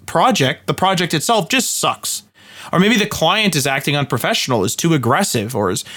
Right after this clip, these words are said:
is, is saying, like, let's say you say, "Hey, you know, my staff is off on the weekend." And then they just keep call-, like, just hammering you on a, on a Saturday and just keep calling, calling, calling. Like, "I don't care. Like,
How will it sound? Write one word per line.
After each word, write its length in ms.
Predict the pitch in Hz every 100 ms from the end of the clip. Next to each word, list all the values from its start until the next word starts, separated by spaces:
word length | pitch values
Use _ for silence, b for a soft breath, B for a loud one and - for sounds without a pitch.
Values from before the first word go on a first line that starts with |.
| B -
is, 260 | 139 127 -
is 180 | 139 120
saying, 320 | 147 139 143
like, 160 | 143 135
let's 160 | 143
say 80 | 151
you 160 | 143 139
say, 220 | 147 131
"Hey, 160 | 170
you 80 | 139
know, 160 | 139 117
my 140 | 135
staff 360 | 131 131 123 139
is 100 | 127
off 220 | 117 120
on 60 | 143
the 80 |
weekend." 400 | 202 277 127 - -
And 160 | 143
then 100 | 143
they 120 | 143 135
just 220 | 135 -
keep 200 | 143 117
call-, 200 | 139 131
like, 160 | 123 B B
just 160 | 202 -
hammering 640 | - 156 175 190 165 147
you 100 | 139
on 180 | 127 127
a, 200 | 120 110
on 160 | 123 117
a 40 |
Saturday 500 | - 135 156 110 107
and 100 | 113
just 80 | 117
keep 160 | 131
calling, 320 | 123 123 117 117
calling, 300 | 113 117 120
calling. 360 | 120 117 123
Like, 200 | 127 -
"I 80 | 143
don't 180 | 214 127
care. 320 | - 139 196
Like, 180 | 147